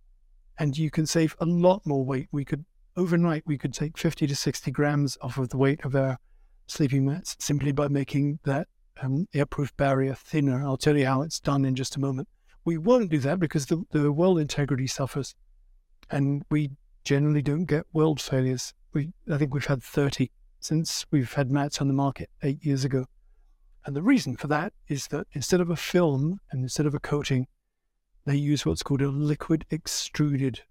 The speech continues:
thermoplastic, um, extrusion to, to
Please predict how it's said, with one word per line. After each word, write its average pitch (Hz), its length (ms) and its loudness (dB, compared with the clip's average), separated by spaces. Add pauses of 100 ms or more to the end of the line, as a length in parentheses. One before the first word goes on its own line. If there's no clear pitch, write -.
(200)
thermoplastic, 135 840 -2 (420)
um, 131 520 0 (360)
extrusion 147 640 -2
to, 147 260 -4 (120)
to 135 400 0